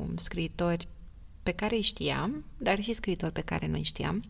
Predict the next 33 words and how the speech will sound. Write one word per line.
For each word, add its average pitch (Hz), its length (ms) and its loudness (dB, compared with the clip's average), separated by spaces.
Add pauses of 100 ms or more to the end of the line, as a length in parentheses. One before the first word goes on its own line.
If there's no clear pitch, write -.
(400)
Am 220 180 8
fost 240 200 6
la 233 120 6
fel 226 240 4
de 214 160 6
încântată 208 580 6
și 190 160 4
emoționată, 175 840 6
chiar 175 240 2
dacă 170 800 0
era 170 240 6
un 160 120 8
ecran 156 540 6 (200)
în 180 160 8
față. - 460 6 (760)
Și - 200 8
tot 254 240 8
legat 175 380 8
de 170 280 10
ecran 165 480 8
și 151 500 6
scriitori 147 600 6
de - 80 4
limbă 143 300 6
portugheză, 214 640 8 (500)
aș 190 360 8
mai 175 600 6
vrea 185 160 4
să 202 140 0
spun 185 640 6
și - 320 8
despre 185 420 4
un, 170 140 4